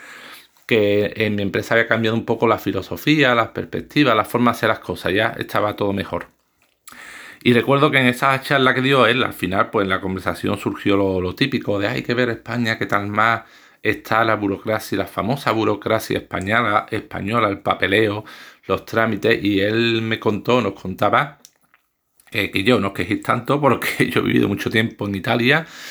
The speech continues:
voy y vengo, y en Italia, a pesar de que parezca un país muy próspero, muy rico, muy moderno, para el tema de burocracia, o sea, estáis en la gloria, en el cielo,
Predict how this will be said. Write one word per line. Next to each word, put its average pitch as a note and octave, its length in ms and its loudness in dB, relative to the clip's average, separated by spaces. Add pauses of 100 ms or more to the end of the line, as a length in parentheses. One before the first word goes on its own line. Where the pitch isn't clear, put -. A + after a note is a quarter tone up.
(260)
voy G#2+ 200 6
y G2 40 4
vengo, B2+ 440 2 (420)
y G#2+ 80 -6
en A2 60 0
Italia, C3+ 640 4 (260)
a G#2+ 120 0
pesar G#2+ 260 0
de G#2+ 60 0
que A2+ 80 0
parezca G2+ 320 0
un G2+ 100 -4
país G2 320 -2
muy F#2 160 -4
próspero, A2+ 520 0
muy G#2+ 140 -4
rico, B2+ 280 -4
muy G#2 160 -2
moderno, B2 520 0 (140)
para F#2+ 200 0
el F#2 100 -2
tema A2+ 260 2
de G2+ 60 -2
burocracia, G2+ 640 -2
o - 20 -6
sea, F#2+ 140 0
estáis - 400 -2
en C3+ 80 2
la A#2 100 4
gloria, G2 360 -2
en F#2 120 -4
el F2 80 -6
cielo, B2 480 0